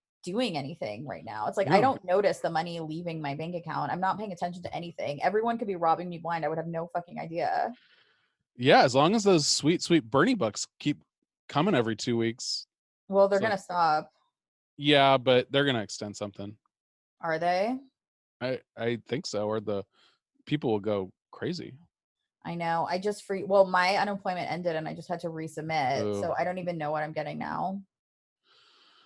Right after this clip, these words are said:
Speaker 2: Ay, ay, ay. Um,
Speaker 1: Okay, anyway.
Speaker 2: okay, what would you try? <laughs> We keep, <laughs> we keep, like, touching on really, like, horrible, <laughs> serious things, and then we have to
Speaker 1: I mean, this is
Speaker 2: This is life.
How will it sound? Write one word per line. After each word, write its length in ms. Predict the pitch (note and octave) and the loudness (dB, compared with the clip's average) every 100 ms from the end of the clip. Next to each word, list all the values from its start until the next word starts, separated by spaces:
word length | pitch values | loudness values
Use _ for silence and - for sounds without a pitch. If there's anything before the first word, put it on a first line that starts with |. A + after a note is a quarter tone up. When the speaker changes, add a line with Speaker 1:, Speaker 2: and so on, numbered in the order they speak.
| _ _ _ _ _ _ | _ _ _ _ _ _
Speaker 2:
Ay, 320 | C#3 C3+ B2 B2 | 2 6 6 6
ay, 20 | |
ay. 300 | A#2+ A#2+ B2 - - - | 6 4 2 -4 -10 2
Um, 500 | D3+ D3 C#3 C3+ B2+ - - _ - | 6 8 6 4 0 -6 -16 _ -12
Speaker 1:
Okay, 200 | F#3 E3 A2+ | -8 -8 -8
anyway. 300 | A#2 F2 A#3 C4 - | -10 -8 -8 -10 0
Speaker 2:
okay, 360 | D3 B2+ A2+ A2 - _ | 2 4 2 0 -4 _
what 100 | D3 | 4
would 120 | D3+ C3+ | 4 4
you 60 | |
try? 220 | - A#2+ - | 2 2 4
<laughs> 100 | - | 6
We 140 | A#3 | 6
keep, 380 | - C#4 C#4 - C4 - D4 A3+ - | 8 8 6 2 -8 -6 -6 -6 -8
<laughs> 520 | - - D4 D#4 - | -10 -4 2 4 6
we 100 | B3 | 4
keep, 240 | - B3 | 6 6
like, 180 | C#4+ D4 | 8 6
touching 380 | - E3+ - F3 | 6 4 4 4
on 380 | D3+ C#3+ C#3 C3 | 6 6 4 2
really, 220 | F#3+ E3+ | 4 6
like, 180 | D3 C3+ | 6 2
horrible, 440 | - B2+ F3+ D#3+ | 2 4 6 6
<laughs> 0 | |
serious 560 | D#3 - D3+ F3 E3+ - | 4 4 4 4 2 -2
things, 420 | C#3+ C#3+ C#3 F#3+ | 0 2 0 -6
and 100 | B2+ | -6
then 120 | B2+ | -4
we 100 | C3 | -2
have 120 | C3 - | -2 -4
to 80 | - _ _ _ _ _ - | -14 _ _ _ _ _ 2
Speaker 1:
I 100 | C#4+ | 4
mean, 320 | F4 E4 C4 G#3 | 4 -2 -4 -2
this 220 | B3 C#4+ | 0 2
is 380 | F#4+ F4 - - _ _ _ _ | 0 -2 -6 -18 _ _ _ _
Speaker 2:
This 120 | C#3+ E3 | -4 -2
is 120 | C3+ | 4
life. 420 | B2 A2 - | 4 4 -2